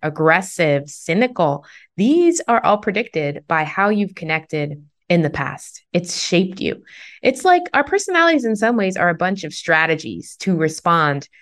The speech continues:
to a re-, reality that we think we might face in the future based on our past.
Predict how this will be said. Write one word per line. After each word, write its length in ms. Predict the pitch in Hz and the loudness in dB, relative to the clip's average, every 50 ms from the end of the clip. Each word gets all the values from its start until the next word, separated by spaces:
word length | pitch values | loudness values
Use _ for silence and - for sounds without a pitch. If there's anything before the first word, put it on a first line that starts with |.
| _ _ _ _ | _ _ _ _
to 440 | - - 214 190 175 160 151 151 151 - | -4 -2 0 2 4 4 2 2 0 0
a 140 | 170 175 160 | 0 0 2
re-, 180 | 170 160 156 - 175 | 2 2 0 0 -2
reality 560 | 170 185 175 143 156 170 165 156 151 147 147 | -2 0 0 2 2 2 0 -2 -4 -6 -6
that 160 | 147 151 - | -8 -10 -8
we 120 | 156 165 160 | -8 -8 -8
think 320 | - - 185 175 170 175 | -2 0 0 0 0 0
we 120 | 165 165 | -2 -2
might 240 | 151 147 147 147 147 | 0 -2 -4 -4 -6
face 220 | - 143 143 - - | -6 -8 -8 -6 -4
in 60 | 151 | -4
the 80 | 151 | -4
future 360 | 147 - 175 180 175 240 254 254 | -4 -2 -2 -2 0 2 2 2
based 320 | 196 165 143 147 143 - | 4 2 2 0 -2 -4
on 100 | 143 143 | -8 -8
our 120 | - 156 | -8 -10
past. 520 | - - - 76 - - - - - - | -6 -6 -6 -6 -6 -8 -14 -18 -20 -20